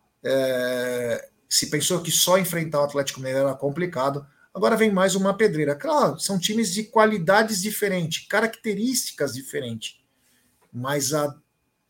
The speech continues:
importância e as complicações serão as mesmas. Agora, é, Zuco,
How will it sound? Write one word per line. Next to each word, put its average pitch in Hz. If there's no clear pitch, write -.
importância 170
e 127
as 135
complicações 143
serão 151
as 190
mesmas. 135
Agora, 269
é, 208
Zuco, -